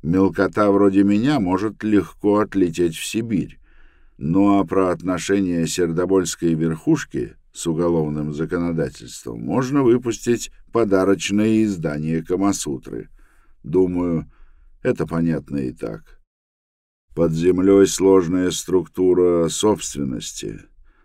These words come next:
но большая часть бизнеса принадлежит, конечно, баночным сердоболам.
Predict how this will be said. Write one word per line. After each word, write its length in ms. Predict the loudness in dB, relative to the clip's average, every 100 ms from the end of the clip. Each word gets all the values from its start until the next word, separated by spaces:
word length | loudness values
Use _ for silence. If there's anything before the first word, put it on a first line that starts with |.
| _
но 200 | -4 -2
большая 600 | 4 4 4 2 2 2
часть 380 | 2 -2 -2 -2
бизнеса 580 | -2 -2 -4 -10 -8 -10
принадлежит, 800 | -6 -4 -4 -6 -8 -2 -4 -2
конечно, 800 | -4 -2 -4 -4 -4 -4 -6 _ _ _ _
баночным 840 | -4 -2 0 -2 -4 -6 -4 -4
сердоболам. 920 | -2 -2 -2 -4 -6 -6 -8 -10 -14